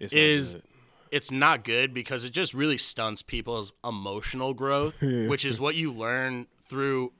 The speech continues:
Speaker 2: like, interpersonal conversation with
Speaker 1: Exactly.
Speaker 2: someone
Speaker 1: Mm-hmm.
Speaker 2: and learning social cues and stuff.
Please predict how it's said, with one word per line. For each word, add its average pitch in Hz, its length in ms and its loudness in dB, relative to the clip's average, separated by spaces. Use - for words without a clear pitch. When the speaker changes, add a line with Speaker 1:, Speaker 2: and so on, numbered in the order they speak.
Speaker 2:
like, 101 240 -16
interpersonal 127 680 -2
conversation 117 720 0
with 113 80 -8
Speaker 1:
Exactly. 101 160 -2
Speaker 2:
someone 151 420 2
Speaker 1:
Mm-hmm. 104 300 -8
Speaker 2:
and 139 220 -2
learning 147 320 0
social 127 440 -2
cues 117 360 -10
and 143 160 -4
stuff. 151 360 -4